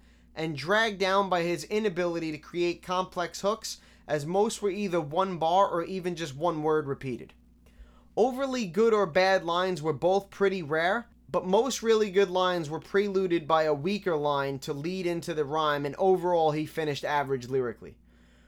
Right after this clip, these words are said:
Willie D only qualified five albums, all of which were good.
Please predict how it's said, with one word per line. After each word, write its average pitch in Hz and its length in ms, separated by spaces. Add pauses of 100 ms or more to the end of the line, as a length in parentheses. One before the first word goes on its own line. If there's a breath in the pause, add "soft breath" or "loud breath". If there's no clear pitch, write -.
(160 soft breath)
Willie 240 300
D 254 220
only 233 260
qualified 202 720
five 185 380
albums, 156 580
all 196 300
of 165 100
which 180 220
were 160 100
good. 143 300